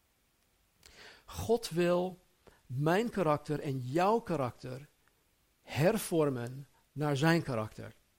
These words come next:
Gods doel met jou, met mij, is dat het karakter van Jezus Christus gestalte krijgt in ons, zodat wij, zoals Jezus, een bruikbaar instrument voor God zullen zijn.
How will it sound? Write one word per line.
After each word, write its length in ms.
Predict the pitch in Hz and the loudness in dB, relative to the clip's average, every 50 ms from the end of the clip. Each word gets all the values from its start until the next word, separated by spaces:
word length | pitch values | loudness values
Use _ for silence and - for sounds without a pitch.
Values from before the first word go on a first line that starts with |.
| _ _ _ _ _ _ _ _ - - - - - - | _ _ _ _ _ _ _ _ -20 -20 -18 -18 -16 -8
Gods 400 | - 156 220 233 233 - 156 131 | 0 6 6 6 6 4 -2 2
doel 260 | 180 208 220 233 220 | 2 4 4 4 6
met 160 | 196 175 143 | 4 4 4
jou, 300 | 151 185 185 196 208 202 | 4 4 6 6 4 4
met 140 | 185 180 160 | 2 0 0
mij, 340 | 175 190 202 208 185 170 - | 0 0 2 4 4 4 4
is 180 | - 165 131 | 2 2 4
dat 160 | 135 180 165 | 4 2 2
het 180 | - 160 - - | 2 -2 -4 -4
karakter 560 | - - 156 143 160 190 202 - - 214 190 | -4 -4 -2 2 2 0 0 0 0 0 0
van 220 | - - 175 160 160 | 0 0 0 0 2
Jezus 420 | 160 165 165 156 139 143 - - - | 2 4 2 2 2 -2 -6 -6 -4
Christus 540 | - 196 214 202 - - 156 147 - - - - - - - - | -4 -2 -2 -2 -2 -2 0 0 0 -2 -4 -10 -20 -20 -20 -16
gestalte 760 | - - - 151 - - - - 202 202 214 226 220 - 190 | -8 -4 -2 -2 0 0 -2 0 2 2 2 2 0 -2 -6
krijgt 600 | - - 175 156 147 143 139 139 - - - - - - - - _ | -6 -2 0 2 2 2 2 0 -2 -4 -14 -16 -20 -20 -20 -8 _
in 240 | - 180 185 202 202 | 6 6 6 6 4
ons, 360 | - 147 139 143 151 147 - | 2 0 0 0 0 0 0
zodat 440 | - 160 156 135 156 151 147 - 123 117 120 | 2 2 2 4 6 4 4 4 0 -6 0
wij, 540 | 151 175 202 208 170 147 143 143 170 202 - - - | 2 2 4 4 6 6 6 4 4 0 -4 -10 -18
zoals 440 | - - 127 160 117 127 147 143 110 | -10 -2 0 0 2 2 2 0 0
Jezus, 920 | 127 147 170 190 220 220 147 131 139 127 160 196 - - - - - - _ _ _ - - _ _ - _ _ | 2 4 6 8 8 6 4 0 -2 -2 -2 -2 -2 -4 -4 -6 -12 -18 _ _ _ -20 -20 _ _ -20 _ _
een 180 | - 139 131 123 | -4 -4 -4 -2
bruikbaar 720 | 113 151 156 160 170 190 - - - 165 151 151 151 156 - - | -2 2 2 4 4 2 0 -2 -2 0 0 0 0 -4 -6 -6
instrument 800 | 151 143 - - - 139 135 135 139 131 127 120 110 - - _ _ _ _ _ | -8 -6 -6 -6 -6 -6 -6 -4 -2 -4 -4 -4 -6 -10 -14 _ _ _ _ _
voor 220 | _ - - 127 | _ -10 -10 -10
God 240 | - - - 160 - | -8 -6 -8 -6 -6
zullen 240 | - - 120 117 113 | -6 -8 -6 -8 -8
zijn. 340 | 101 104 - - - 123 | -10 -10 -12 -12 -14 -16